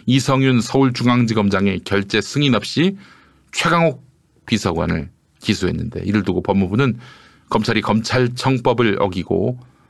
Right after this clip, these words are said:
이성윤 지검장의 지휘 감독권을 거스른 것이라면서 이에 대한 감찰을 검토하겠다, 이렇게 밝힌 바 있는데, 이에 대해서 윤석열의 대검은 검찰총장의 권한과 책무에 근거한 적법한 기소다, 이렇게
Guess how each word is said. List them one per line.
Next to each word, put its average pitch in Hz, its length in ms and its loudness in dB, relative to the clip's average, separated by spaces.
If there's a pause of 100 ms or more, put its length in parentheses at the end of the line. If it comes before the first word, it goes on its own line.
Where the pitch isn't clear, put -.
(120)
이성윤 147 420 2
지검장의 98 520 0
지휘 123 280 0
감독권을 101 560 0
거스른 127 520 0
것이라면서 90 640 0
이에 95 180 0
대한 107 260 0 (640)
감찰을 101 600 0
검토하겠다, 92 840 -2 (380)
이렇게 90 240 -4
밝힌 92 340 -2
바 98 100 2
있는데, 90 260 0
이에 135 140 2
대해서 127 320 2 (260)
윤석열의 123 720 2
대검은 98 520 2 (260)
검찰총장의 120 760 0
권한과 110 640 2
책무에 120 460 0
근거한 104 460 0 (340)
적법한 110 600 -2
기소다, 87 420 -4
이렇게 87 320 -4